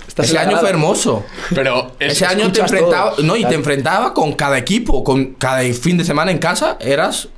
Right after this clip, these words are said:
Speaker 2: una pelea, claro, es lo normal que, eso normalmente lo hace el aficionado. Es
Speaker 1: Claro.
Speaker 2: que el que se mete, el que se insulta, el que reclama
Speaker 1: Claro.
Speaker 2: una jugada, pero claro, ese
Speaker 1: Te
Speaker 2: año
Speaker 1: tocaba a ti.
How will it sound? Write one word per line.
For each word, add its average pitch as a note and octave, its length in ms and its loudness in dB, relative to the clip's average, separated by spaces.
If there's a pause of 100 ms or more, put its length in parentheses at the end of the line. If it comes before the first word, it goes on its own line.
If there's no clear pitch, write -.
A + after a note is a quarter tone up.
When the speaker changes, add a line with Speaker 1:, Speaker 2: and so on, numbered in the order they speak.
(580)
Speaker 2:
una C#3+ 180 0
pelea, D3+ 420 0
claro, E3 480 0
es C#3 80 0
lo F3 140 4
normal F3+ 380 0
que, G#3 180 0
eso G#3 160 0
normalmente G#3 520 2
lo G#3 100 2
hace F#3 120 -2
el F#3 60 4
aficionado. B2 600 0
Es A#2 80 2
Speaker 1:
Claro. B2 120 0
Speaker 2:
que D3 140 0
el C#3 80 0
que C#3 100 -4
se B2+ 140 -2
mete, F3+ 300 0
el E3+ 100 -2
que D3+ 100 0
se B2+ 80 -2
insulta, D#3+ 440 0
el D#3 100 0
que C3 260 2
reclama A#2+ 360 0
Speaker 1:
Claro. C#3+ 160 2
Speaker 2:
una C3+ 60 -2
jugada, D#3 260 0
pero A#2 180 -4
claro, B2+ 220 -2
ese A2+ 120 -2
Speaker 1:
Te A#2+ 60 2
Speaker 2:
año C#3+ 180 0
Speaker 1:
tocaba F3 280 0
a - 40 -2
ti. B2+ 180 0